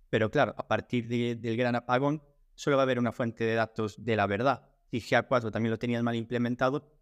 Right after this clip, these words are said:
perdiste la oportunidad de poder comparar ciertas métricas,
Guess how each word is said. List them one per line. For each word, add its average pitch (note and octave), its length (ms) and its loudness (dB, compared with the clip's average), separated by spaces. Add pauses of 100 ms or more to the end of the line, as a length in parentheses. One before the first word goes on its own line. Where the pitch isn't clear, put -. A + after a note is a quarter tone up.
(120)
perdiste C3 440 0
la A#2 160 4
oportunidad A#2 720 -2
de - 140 -6
poder B2 260 0
comparar A#2+ 380 0
ciertas B2 420 -2
métricas, C#3 640 -2